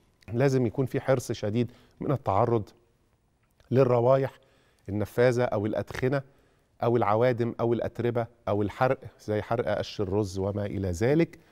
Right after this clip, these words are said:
وبالمناسبة دي عايز أقول لكل الناس، أرجوكوا توقفوا عن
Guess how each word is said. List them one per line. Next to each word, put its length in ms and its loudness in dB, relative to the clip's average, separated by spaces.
وبالمناسبة 600 2
دي 120 2
عايز 220 0
أقول 180 0
لكل 360 0
الناس، 300 0
أرجوكوا 540 0
توقفوا 800 0
عن 440 -2